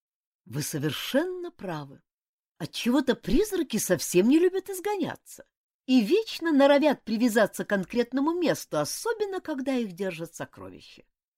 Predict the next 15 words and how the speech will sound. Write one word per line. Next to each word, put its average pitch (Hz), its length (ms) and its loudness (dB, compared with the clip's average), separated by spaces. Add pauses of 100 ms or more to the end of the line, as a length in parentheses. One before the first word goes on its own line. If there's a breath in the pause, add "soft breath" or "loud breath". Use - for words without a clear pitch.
(560)
"Вам 320 340 2
нужен 440 360 2
кла-" 480 420 2 (800)
Ладонь 226 480 0
Даниара 214 460 4
зажала 175 460 2
ей 147 280 0
рот, 302 340 -4 (100)
и 214 120 -6
девушке 269 760 -8
послышался 254 720 -8
протяжный, 175 960 -10 (360)
леденящий 269 720 2 (100)
кровь 285 380 0
стон - 500 -6